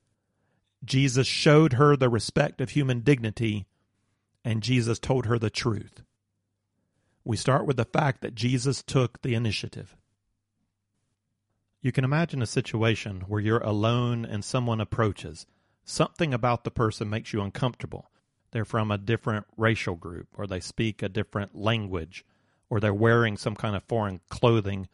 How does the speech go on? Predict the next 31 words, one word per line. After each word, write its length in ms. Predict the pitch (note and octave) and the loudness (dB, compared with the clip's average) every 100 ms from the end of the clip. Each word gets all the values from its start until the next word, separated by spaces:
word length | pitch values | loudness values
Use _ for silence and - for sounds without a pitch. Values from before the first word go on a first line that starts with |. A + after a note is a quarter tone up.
| _ _ - | _ _ 0
or 120 | C3 | 4
they're 120 | B2 | 6
from 220 | A2+ C#3+ C3 | 6 6 6
a 60 | |
poorer 360 | - E3 D3 A2+ | 4 8 8 8
class. 540 | - G2+ E2 E2 - - _ _ | 2 -2 -2 -6 -16 -18 _ _
You 100 | A2 | 4
don't 260 | C#3 D3 - | 6 6 4
feel 160 | C3 | 2
completely 500 | - A2+ C3+ B2+ A2 | 2 -4 -4 -4 -4
comfortable 560 | - C#3 - - A2 G#2+ | -4 -6 -6 -4 0 0
with 140 | G#2+ | 0
their 120 | G#2 | -4
presence. 640 | F#2+ C3 A2+ E2+ - - - _ _ _ _ _ _ _ A2 | 0 2 2 0 -10 -16 -20 _ _ _ _ _ _ _ 2
Do 100 | A2+ | 2
you 400 | G#2+ B2+ C3 - - | 4 4 4 2 -2
initiate 580 | A#2+ B2 D3+ - D3+ B2 | 0 2 2 2 2 2
a 60 | |
conversation 800 | - C3+ A#2 A2 - G#3 - F2+ | 0 0 0 0 0 0 -2 -6
with 180 | F2+ E2+ | -8 -8
them? 300 | F2 E2 G#2 _ _ _ _ _ _ _ _ _ _ - | -12 -14 -20 _ _ _ _ _ _ _ _ _ _ -2
Jesus 460 | G#2+ G#3 C#3 G2+ | 6 6 6 0
does. 460 | - E2+ - - - _ _ _ _ _ | -4 -8 -12 -20 -20 _ _ _ _ _
And 120 | A#2 | 0
he 60 | C#3 | 4
doesn't 260 | F#3+ G#3 - | 4 4 2
just 160 | D3+ | 2
say, 120 | - | 2
"Good 200 | A#2+ C3+ | 4 4
afternoon," 580 | D#3 C3 D3 A#2+ C#3+ C3 | 6 2 0 0 0 2
or, 280 | B2 G#2 G2 | 2 0 -2